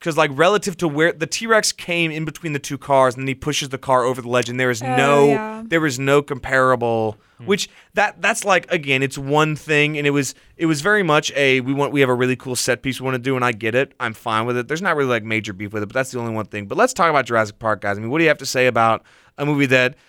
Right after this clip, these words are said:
Speaker 1: has still stood the test of time at this point? I mean, even the,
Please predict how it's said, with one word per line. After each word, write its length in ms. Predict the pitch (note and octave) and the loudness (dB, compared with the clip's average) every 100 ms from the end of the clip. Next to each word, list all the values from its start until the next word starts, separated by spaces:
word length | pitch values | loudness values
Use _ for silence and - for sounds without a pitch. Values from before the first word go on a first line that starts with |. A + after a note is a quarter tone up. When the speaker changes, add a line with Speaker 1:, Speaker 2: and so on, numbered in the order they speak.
| _ | _
Speaker 1:
has 160 | - C3 | -4 -2
still 260 | - F#3 A3 | 0 2 0
stood 200 | A#3+ G#3+ | 0 -6
the 60 | |
test 240 | G#3 A#3 A#3 | -2 -2 -2
of 40 | |
time 220 | - A3+ A#3 | 0 0 2
at 60 | |
this 140 | A3+ A#3+ | -2 -8
point? 360 | A#3 A#3 B3 - | -4 -2 -2 -4
I 60 | |
mean, 200 | D3 D3+ | -4 -4
even 220 | D3+ F3 E3+ | -2 -2 2
the, 240 | D#3+ D3 | 2 2